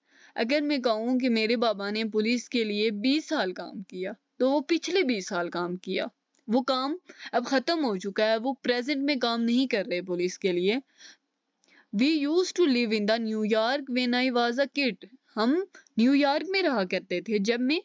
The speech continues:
छोटा था। There did not used to be supermarket there, we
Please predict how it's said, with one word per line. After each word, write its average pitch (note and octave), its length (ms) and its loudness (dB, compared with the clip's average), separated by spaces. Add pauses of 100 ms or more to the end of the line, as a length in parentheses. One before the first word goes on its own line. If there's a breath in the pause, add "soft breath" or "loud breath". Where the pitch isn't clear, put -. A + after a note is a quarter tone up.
(240)
छोटा B3+ 400 2
था। - 220 -10 (1900 loud breath)
There C4 320 2
did B3+ 300 -2
not D4+ 280 2
used D4 260 0
to D4 140 2
be C4 60 2
supermarket A#3+ 880 -2
there, G3+ 320 2
we C4 120 0